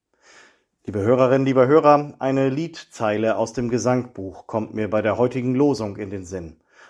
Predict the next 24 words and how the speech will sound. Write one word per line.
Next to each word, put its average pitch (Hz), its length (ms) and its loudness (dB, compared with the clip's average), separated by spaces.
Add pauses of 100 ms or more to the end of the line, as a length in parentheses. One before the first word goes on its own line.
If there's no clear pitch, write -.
Aus 131 160 -4
dem 143 160 2
Lied 139 400 -2
Von 113 280 -6
Gott 117 400 -2
will 120 280 -2
ich 110 200 -10
nicht 117 300 -8
lassen. 98 440 -10 (1000)
Die 110 80 -4
dritte 147 300 0
Strophe 123 720 0
endet 135 420 -4
mit 117 200 -8
einer 113 240 -4
Art 107 320 -6
Aufforderung 107 960 -2
an 113 200 -8
Gott. - 400 -12 (420)
Er 107 180 -2
mach's, - 640 -4 (280)
wie's 139 500 -6
ihm 117 280 -2
gefällt. 110 680 -8